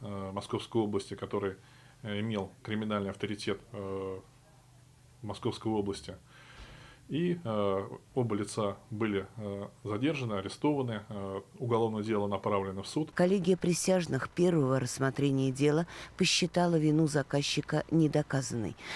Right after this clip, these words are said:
Speaker 2: Криминального авторитета освободили в зале суда.
Speaker 1: Решение суда было обжаловано. Э, в ходе нового рассмотрения уголовного дела коллегия присяжных заседателей признала обоих виновными, не заслуживающими,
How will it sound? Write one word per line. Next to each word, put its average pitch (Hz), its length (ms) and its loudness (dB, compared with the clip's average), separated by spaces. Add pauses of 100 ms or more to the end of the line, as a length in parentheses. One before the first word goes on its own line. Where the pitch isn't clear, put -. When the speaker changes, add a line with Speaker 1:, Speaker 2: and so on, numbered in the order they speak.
(100)
Speaker 2:
Криминального 151 600 6
авторитета 139 760 0 (240)
освободили 151 1000 4
в 139 100 -2
зале 127 340 2
суда. 120 440 0 (200)
Speaker 1:
Решение 120 420 -2
суда 107 240 -2
было 98 420 0
обжаловано. 127 720 0 (140)
Э, 120 40 -12
в 98 680 -8
ходе 117 180 2
нового 107 380 0
рассмотрения 101 500 -4
уголовного 101 480 0
дела 95 300 -2 (640)
коллегия 107 340 0
присяжных 101 400 -2
заседателей 98 640 -2 (160)
признала 101 480 -2 (1200)
обоих 107 420 0
виновными, 113 560 -2 (680)
не 117 160 0
заслуживающими, 101 720 0